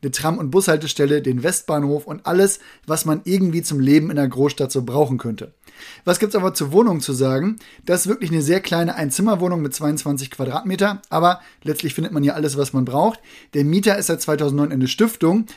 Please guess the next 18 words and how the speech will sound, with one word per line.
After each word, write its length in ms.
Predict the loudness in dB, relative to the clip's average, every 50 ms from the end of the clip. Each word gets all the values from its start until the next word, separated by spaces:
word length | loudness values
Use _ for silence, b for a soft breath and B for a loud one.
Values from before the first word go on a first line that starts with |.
| B B -8
die 80 | -6
Jugendliche 420 | -2 0 0 0 0 0 -2 -2 -2
betreut 400 | -4 -4 -2 0 0 0 0 0
und 160 | -4 -10 -6
hier 160 | -6 -6 -4
auch 120 | -4 -4 -2
mal 160 | -2 -2 -2
unterbringt. 640 | -2 -2 -2 0 0 -2 -2 -4 -8 -12 -12 -14 B B B B B B
Man 120 | -2 0
hat 120 | 0 2 2
hier 100 | 0 0
also 160 | 0 -2 -2
wirklich 220 | -2 -2 -2 -4
einen 80 | -6 -4
verlässlichen 640 | -2 0 0 0 0 0 -2 -6 -4 -4 -6 -8 -8
und 180 | -6 -2 0
langjährigen 560 | 2 2 2 2 0 0 0 0 0 0 0
Mieter, 340 | 0 0 0 0 0 0 -2